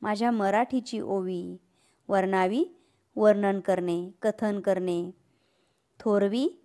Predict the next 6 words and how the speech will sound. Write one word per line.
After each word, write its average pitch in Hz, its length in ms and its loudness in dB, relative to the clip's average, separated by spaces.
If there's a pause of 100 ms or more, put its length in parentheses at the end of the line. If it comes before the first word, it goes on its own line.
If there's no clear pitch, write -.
(220)
मोठेपणा, 180 800 0 (460)
दूरदेशी 240 760 0 (280)
म्हणजे 269 260 2
दूरच्या 220 480 0
देशात, 170 460 -2 (640)
ओवी 240 440 4